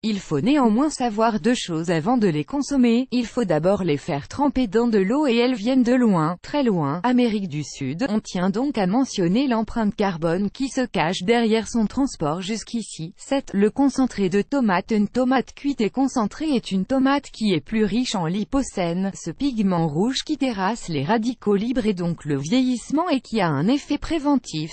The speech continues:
sur les maladies qui touchent le cœur et certains cancers. Notre organisme est très fan des antioxydants et des vitamines C et E présentes dans le concentré de tomate, alors pourquoi l'en priver ? Source e-articles lié, huit aliments peu recommandables.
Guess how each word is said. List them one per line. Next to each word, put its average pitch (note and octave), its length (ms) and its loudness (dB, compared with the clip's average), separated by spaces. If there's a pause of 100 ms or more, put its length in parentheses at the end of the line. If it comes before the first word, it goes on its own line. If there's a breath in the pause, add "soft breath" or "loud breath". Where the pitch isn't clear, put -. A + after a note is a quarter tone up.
sur G3 180 -2
les D3+ 140 0
maladies B3 480 0
qui F#3 180 -8
touchent - 360 -2
le C4 100 2
cœur D#4+ 240 -2
et B3+ 100 0
certains C4+ 440 -2
cancers. E3 720 -2 (800)
Notre G#3+ 300 2
organisme G#3 600 0
est E3+ 160 -2
très C4+ 180 0
fan C4+ 320 2
des E3+ 180 2
antioxydants A#3 760 0
et F#3+ 80 0
des D3 160 -2
vitamines A3+ 600 0
C C4 140 -4
et E3 180 0
E G3 80 2
présentes B3+ 640 0
dans A3 160 2
le A#3+ 140 2
concentré B3+ 580 2
de D3+ 140 0
tomate, A#3+ 440 0
alors D#3+ 360 0
pourquoi F4+ 400 0
l'en B3+ 160 2
priver ? G#3+ 600 0
Source - 380 -8
e-articles A#3+ 720 -2
lié, G3+ 300 -2
huit A3 340 -4
aliments G#3 480 2
peu E4+ 160 0
recommandables. G#3+ 880 0